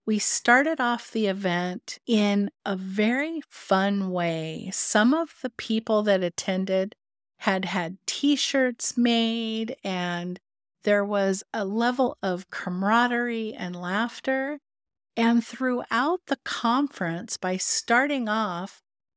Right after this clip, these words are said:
in a positive mindset and in a joyful mindset, the whole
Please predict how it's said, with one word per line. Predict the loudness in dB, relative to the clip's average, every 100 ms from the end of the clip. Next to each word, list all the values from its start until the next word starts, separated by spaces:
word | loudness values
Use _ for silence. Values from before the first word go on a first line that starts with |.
| _
in | 2 4
a | 2
positive | -2 6 6 6 2 -2
mindset | -2 -2 -2 -2 0 0 -2
and | -4 -8 -8 -6
in | -6
a | -6
joyful | -6 0 2 2 0 0 0
mindset, | 0 0 0 0 -2 -2 -4 -8 _ _ _ _ _ _ _
the | 0 0
whole | 4 6 8 6